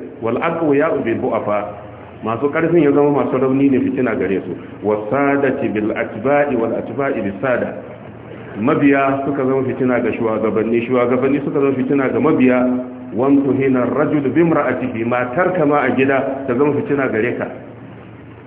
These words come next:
"Wa imra'atuhu bihi." Ita ma matar ya zama an jefa mata fitina ta wajen mijinta. "Wamtuhina ar-rijalu bin nisa wan nisa bir rijal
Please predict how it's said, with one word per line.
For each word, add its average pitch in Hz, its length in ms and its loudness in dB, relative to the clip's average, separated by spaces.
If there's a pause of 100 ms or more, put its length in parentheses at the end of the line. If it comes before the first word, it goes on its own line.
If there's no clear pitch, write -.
(580)
"Wa 107 160 2
imra'atuhu 143 640 2
bihi." 160 320 2
Ita 147 180 0
ma 156 200 4
matar 151 500 2 (640)
ya 107 80 -2
zama 139 220 4
an 151 180 2
jefa 160 240 2
mata 143 180 2
fitina 135 380 0
ta 143 100 0
wajen 143 300 4
mijinta. 139 400 2 (1900)
"Wamtuhina 147 640 4
ar-rijalu 143 560 4
bin 139 160 2
nisa 151 300 4
wan 139 200 4
nisa 131 360 2
bir 143 120 6
rijal 135 380 4